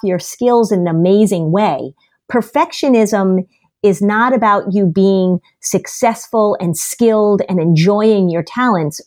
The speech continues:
Perfectionism steps in to say, "Never good enough." I think that's the important thing about perfectionism, is that its standard is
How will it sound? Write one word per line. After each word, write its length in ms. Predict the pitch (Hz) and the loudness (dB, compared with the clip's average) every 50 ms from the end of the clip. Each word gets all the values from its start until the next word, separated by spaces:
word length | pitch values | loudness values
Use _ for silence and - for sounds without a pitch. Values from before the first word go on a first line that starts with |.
| _ _ | _ _
Perfectionism 840 | - 220 196 _ 269 294 320 - - 359 277 226 208 - 185 175 | -4 -4 -2 _ 0 0 0 0 0 2 2 2 2 0 -2 -4
steps 440 | 151 - - - 202 185 180 - - | -4 -6 -6 -4 -4 -4 -4 -4 -4
in 200 | 185 180 175 170 156 | -4 -2 -2 -2 -4
to 100 | 190 160 | -4 -6
say, 420 | - - 190 175 170 165 165 165 - _ _ _ _ | -2 0 0 2 2 2 0 -2 -4 _ _ _ _
"Never 500 | - 185 190 190 196 202 202 180 220 196 | 2 4 4 4 4 2 2 2 2 2
good 280 | 185 151 - 180 185 - | 2 2 2 0 2 2
enough." 460 | 156 147 143 131 113 - - - - _ _ _ _ - | 0 -4 -4 -10 -14 -14 -18 -20 -20 _ _ _ _ -4
I 60 | - | 0
think 260 | 185 262 247 190 175 165 | 2 2 2 2 2 0
that's 340 | 180 175 208 220 - - - | -2 -2 -4 -8 -10 -6 -2
the 140 | 254 247 247 | 0 2 2
important 460 | 226 202 214 226 208 - - 180 - | 2 2 0 0 -2 0 -2 -4 -2
thing 180 | 208 196 185 | 0 0 0
about 300 | 180 165 165 160 - - | 0 0 0 -2 -4 -4
perfectionism, 800 | - 175 147 - 156 151 - - 156 147 - 170 - - - - _ _ _ _ _ _ _ | -6 -8 -6 -4 -6 -8 -6 -8 -8 -8 -8 -10 -14 -14 -16 -18 _ _ _ _ _ _ _
is 140 | - 208 180 | -2 -2 0
that 200 | 190 214 - - _ - | 2 0 0 -2 _ -2
its 260 | 269 285 269 - - | -2 -2 -2 -4 -12
standard 880 | - - - - 254 233 240 247 247 247 220 180 156 151 151 147 147 156 _ _ _ _ _ _ _ - | -10 -10 -4 -4 -2 -2 0 0 0 0 0 0 0 -2 -2 -4 -4 -8 _ _ _ _ _ _ _ 2
is 380 | 202 196 185 185 180 175 190 | 2 2 2 2 -2 -4 -6